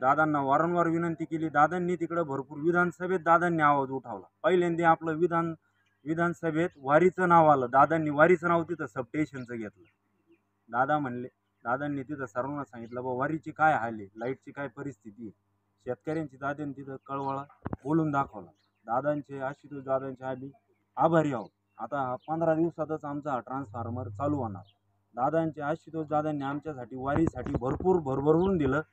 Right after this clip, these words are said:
आणि त्याच्यात आणखी ही बहुमूल्य भर पडली. त्याबद्दल आम्ही आशुतोष दादांचे मनापासून आभारी. आता कोणी काही सांगेन, जाहिराती लावतील, बुवा आम्ही केलं, पण आम्हाला माहिती विधानसभेत दादांचाच, दादांनीच वारीचं नाव घेतलं, वारीच्या सबस्टेशनचं नाव घेतलं.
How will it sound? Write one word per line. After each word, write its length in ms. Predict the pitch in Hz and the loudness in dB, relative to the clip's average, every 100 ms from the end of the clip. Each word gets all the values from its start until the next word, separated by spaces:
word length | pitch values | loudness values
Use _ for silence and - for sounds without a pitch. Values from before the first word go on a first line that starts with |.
| _ _ 120 | _ _ -12
आणि 100 | 120 | -2
त्याच्यात 280 | 180 190 190 | 0 4 8
आणखी 320 | 196 196 175 | 8 6 0
ही 260 | 156 160 180 _ _ _ _ _ _ - _ - | 4 4 4 _ _ _ _ _ _ -20 _ 0
बहुमूल्य 500 | 170 190 180 180 175 | 6 6 6 6 4
भर 240 | 143 156 | 6 4
पडली. 320 | 147 139 110 92 _ _ _ - | 4 2 -4 -10 _ _ _ -10
त्याबद्दल 420 | 139 151 151 156 | -4 -4 4 8
आम्ही 240 | 156 160 147 | 8 6 0
आशुतोष 380 | 151 135 139 | -2 -8 -10
दादांचे 560 | 135 143 147 147 135 143 _ - - - 120 | -2 0 0 -4 -8 -14 _ -16 -16 -14 2
मनापासून 560 | 160 196 180 185 160 | 8 8 8 -2 0
आभारी. 380 | 147 147 127 117 92 - | 2 2 0 -4 -8 -8
आता 180 | 120 156 | -4 -4
कोणी 300 | 175 190 175 | -2 -2 0
काही 280 | 190 208 180 | 2 2 2
सांगेन, 340 | 147 147 151 | -2 -2 2
जाहिराती 520 | 156 185 185 175 180 | 6 8 8 6 8
लावतील, 420 | 170 165 165 147 135 _ _ - | 8 8 2 -4 -4 _ _ -2
बुवा 140 | 147 | 4
आम्ही 320 | 156 190 170 | 8 8 8
केलं, 320 | 151 139 117 98 _ _ _ - | 4 2 0 -2 _ _ _ -6
पण 100 | 143 | 6
आम्हाला 380 | 165 208 202 196 | 8 8 8 8
माहिती 280 | 196 160 151 | 6 2 2
विधानसभेत 600 | 175 185 175 175 165 160 | 6 6 4 -2 -4 4
दादांचाच, 600 | 156 170 190 185 185 196 _ _ _ _ | 8 10 10 6 2 0 _ _ _ _
दादांनीच 540 | 135 175 190 185 214 - | 6 10 10 6 0 2
वारीचं 460 | 185 190 196 196 196 | 6 6 6 4 6
नाव 160 | 196 | 8
घेतलं, 280 | 170 156 165 | 6 2 4
वारीच्या 380 | 160 165 170 170 | 6 6 4 -2
सबस्टेशनचं 680 | 151 - 185 180 156 135 143 | -4 0 4 4 2 -2 0
नाव 160 | 151 | 2
घेतलं. 280 | 139 117 | 0 -6